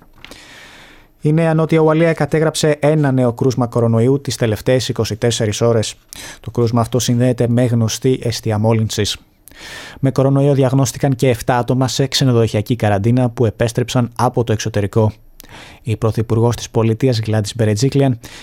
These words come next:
είπε πως δεν θα κρατήσει τους περιορισμούς στα σύνορα με τη Βικτόρια περισσότερο από όσο είναι αναγκαίο.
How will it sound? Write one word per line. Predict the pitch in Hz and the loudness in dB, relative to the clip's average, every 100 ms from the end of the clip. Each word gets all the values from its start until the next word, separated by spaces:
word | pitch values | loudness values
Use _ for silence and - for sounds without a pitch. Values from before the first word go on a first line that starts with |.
| - | -6
είπε | 147 147 | -2 0
πως | 139 131 - | 0 0 2
δεν | 123 104 147 | 0 0 0
θα | 147 113 | 0 -2
κρατήσει | 110 104 110 - | -2 0 0 -2
τους | 110 104 | -4 -4
περιορισμούς | 107 101 98 - 120 120 | -2 0 0 0 0 0
στα | - 113 | -4 -6
σύνορα | 101 104 101 | -4 -2 -2
με | 101 | -2
τη | 95 | -4
Βικτόρια | 92 - 131 135 | -4 0 2 2
περισσότερο | - 104 90 127 123 131 123 | 0 -2 -2 -2 0 0 0
από | - 110 107 | -4 -2 -2
όσο | - 98 | -2 -2
είναι | 101 101 | -2 0
αναγκαίο. | 98 90 101 101 | -2 -2 0 -2